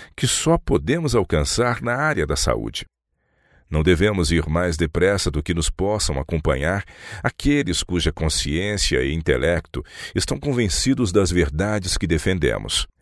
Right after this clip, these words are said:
Devemos ir ao encontro do povo onde ele se acha. Alguns dentre nós levaram muitos anos para chegar à posição em que se encontram agora na questão da reforma de saúde.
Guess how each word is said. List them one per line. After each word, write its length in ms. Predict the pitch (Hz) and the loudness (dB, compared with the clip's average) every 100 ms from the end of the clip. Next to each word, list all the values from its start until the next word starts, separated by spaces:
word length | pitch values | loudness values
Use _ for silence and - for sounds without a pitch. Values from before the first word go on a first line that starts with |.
| _ _ - | _ _ -4
Devemos 480 | - 73 85 85 - | 0 4 4 4 2
ir 160 | 95 104 | 2 2
ao 160 | 80 | 2
encontro 500 | 76 71 87 117 107 | 0 -2 -2 0 -2
do 120 | 69 | -4
povo 560 | - - 78 104 90 62 | -4 -2 -2 -4 -6 -4
onde 280 | 82 95 110 | -4 0 0
ele 260 | 131 170 | 0 -2
se 240 | - - 64 | -2 0 -2
acha. 420 | - - - - _ _ - - - - | -2 -2 -4 -6 _ _ -20 -18 -16 -6
Alguns 460 | - 156 123 175 135 | -2 0 0 -2 -2
dentre 300 | 131 127 110 | -4 -2 0
nós 260 | 117 143 | 0 0
levaram 540 | 123 80 82 107 113 98 | 0 0 0 -2 -4 -4
muitos 420 | 101 131 113 90 | -4 -2 -2 0
anos 320 | 147 131 - | -2 -2 -4
para 220 | - 67 | -2 -2
chegar 400 | - 67 73 62 | 0 0 2 2
à 100 | 62 | 2
posição 680 | - 78 73 73 - 123 123 | 0 -2 0 0 -2 -2 -4
em 80 | 78 | -6
que 160 | - | -4
se 140 | 76 78 | -2 -2
encontram 520 | 73 98 117 82 65 | -2 -2 -2 0 -2
agora 460 | 62 82 113 113 110 - - - | 0 2 2 0 -4 -12 -18 -4
na 160 | 117 | -2
questão 480 | 123 139 139 110 110 | 2 2 4 4 4
da 100 | 120 | 2
reforma 600 | 123 113 - 113 127 78 | 4 2 4 4 4 2
de 100 | 67 | -2
saúde. 520 | - 65 60 50 - | 0 0 -2 -6 -10